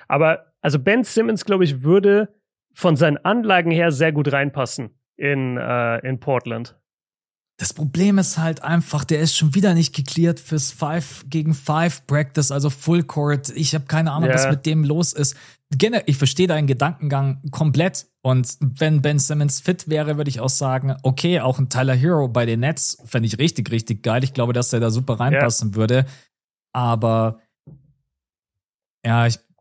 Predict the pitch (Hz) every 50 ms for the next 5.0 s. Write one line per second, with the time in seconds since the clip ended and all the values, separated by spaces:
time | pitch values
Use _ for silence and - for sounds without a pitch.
0 | _ _ - 131 120 120 120 120 139 139 135 - - 139 139 135 131 127 127 -
1 | 143 131 - - 123 113 - 113 135 131 135 123 117 110 - - 120 120 113 -
2 | - 110 110 104 113 117 123 120 113 110 110 107 113 - 117 117 117 113 110 110
3 | 107 107 104 107 _ - 123 120 120 117 - - 117 113 113 110 107 - - -
4 | - - - 123 110 107 - - - - - 120 110 104 107 104 104 104 104